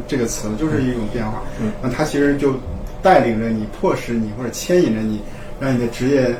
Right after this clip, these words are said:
Speaker 1: 让你的职业技能有特别大的变化。
Speaker 2: 对，但他其实是，
Speaker 1: 你也可以说一说。
Speaker 2: 我觉得他其实是挺随机的。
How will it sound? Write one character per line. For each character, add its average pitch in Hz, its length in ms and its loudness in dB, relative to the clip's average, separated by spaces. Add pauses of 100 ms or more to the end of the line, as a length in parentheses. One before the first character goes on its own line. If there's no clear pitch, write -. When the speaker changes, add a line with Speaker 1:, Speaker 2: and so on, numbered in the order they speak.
(140)
Speaker 1:
让 139 200 2
你 110 40 0
的 113 260 -2 (160)
职 135 100 -2
业 151 120 4
技 175 180 2
能 113 160 0
有 110 120 -2
特 110 140 -10
别 127 80 -4
大 120 140 -6
的 107 140 -6
变 113 100 -8
化。 - 160 -10
Speaker 2:
对， 196 160 6
但 208 180 4
他 185 120 2
其 - 180 -2
实 - 60 2
是， 190 80 2
Speaker 1:
你 - 20 6
也 165 60 4
可 - 60 -2
以 - 20 -8
说 123 200 -10
一 - 40 -8
说。 131 80 -6 (200)
Speaker 2:
我 156 140 6
觉 143 80 4
得 180 60 4
他 185 100 2
其 175 160 -2
实 185 80 2
是 190 100 -2 (220)
挺 101 260 -4
随 113 320 0
机 135 160 0
的。 175 120 2